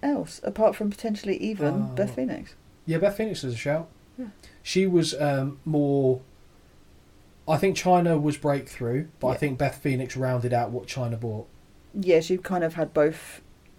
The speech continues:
Speaker 1: effectively, like,
Speaker 2: She was a good wrestler
Speaker 1: sandwiched them both together.
Speaker 2: and was an absolute beast.
Speaker 1: Yeah.
Speaker 2: So yeah,
Speaker 1: Yeah.
Speaker 2: I would. There were people just thinking about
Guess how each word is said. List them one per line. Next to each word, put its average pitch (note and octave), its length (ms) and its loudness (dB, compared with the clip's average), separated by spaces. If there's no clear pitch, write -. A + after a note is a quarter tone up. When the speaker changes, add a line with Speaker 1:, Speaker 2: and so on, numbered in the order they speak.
Speaker 1:
effectively, - 680 -4
like, - 320 0
Speaker 2:
She C3+ 120 -4
was A#2+ 80 -2
a - 20 -6
good D3 180 2
wrestler C#3 200 4
Speaker 1:
sandwiched C#3 400 2
them D#3 160 -2
both D3+ 360 -2
together. D#3+ 520 0
Speaker 2:
and C3 180 0
was B2 120 -2
an C3 40 -2
absolute A#2+ 320 -6
beast. B2 180 0
Speaker 1:
Yeah. - 80 -6
Speaker 2:
So A#2+ 220 -2
yeah, A#2 260 0
Speaker 1:
Yeah. D#3 220 -2
Speaker 2:
I B2 100 0
would. A#2+ 160 -4
There C#3 100 0
were B2+ 60 -2
people C#3 180 0
just - 240 -6
thinking B2+ 200 -6
about A#2+ 360 -2